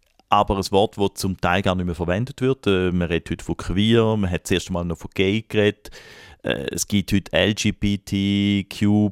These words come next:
plus, es gibt heute verschiedene andere Begrifflichkeiten. Ist das für euch du hast ja vorher auch gesagt, die, die haben auch mit Lesben zusammen geschafft, aber das ist dann zum Teil auch sehr schwierig gewesen.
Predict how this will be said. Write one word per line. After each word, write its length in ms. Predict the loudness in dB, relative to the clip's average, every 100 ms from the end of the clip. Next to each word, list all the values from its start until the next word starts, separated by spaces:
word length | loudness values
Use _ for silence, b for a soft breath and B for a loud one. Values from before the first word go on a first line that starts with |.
| -2
plus, 680 | 0 0 0 -2 -4 -4 -6
es 160 | -8 -2
gibt 300 | 0 0 0
heute 200 | 0 -2
verschiedene 440 | -4 0 0 2
andere 480 | 0 0 0 -2 -4 b b b -4
Begrifflichkeiten. 840 | 0 0 0 -2 0 0 0 -2 -4 B B _
Ist 220 | 2 2
das 240 | -2 -4 -14
für 320 | -2 -2 0
euch 540 | 0 2 2 2 0 -2 _ _ _
du 80 | 2
hast 100 | 2
ja 60 | 0
vorher 200 | -2 0
auch 80 | 0
gesagt, 320 | -2 -4 -4
die, 200 | -6 -6 -10 -10
die 120 | -6
haben 220 | 0 2 4
auch 120 | 4
mit 220 | 2 0
Lesben 420 | 0 0 -2 -6
zusammen 320 | -2 -2 -2
geschafft, 440 | -2 2 2 2 0
aber 100 | -2
das 140 | -6
ist 160 | -4 -4
dann 100 | -4
zum 140 | -4
Teil 240 | 0 2 2
auch 60 |
sehr 180 | 2 0
schwierig 380 | 2 2 2 -2
gewesen. 260 | 0 0